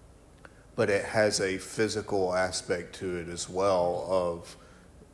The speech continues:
continuing to subdue the earth, uh,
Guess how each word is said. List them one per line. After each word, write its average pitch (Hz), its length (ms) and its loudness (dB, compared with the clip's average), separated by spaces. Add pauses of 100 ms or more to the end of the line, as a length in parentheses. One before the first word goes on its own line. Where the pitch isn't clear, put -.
(260)
continuing 107 920 0
to 101 180 -4
subdue 90 520 -6
the 87 220 -8
earth, 85 560 -6 (580)
uh, 85 460 2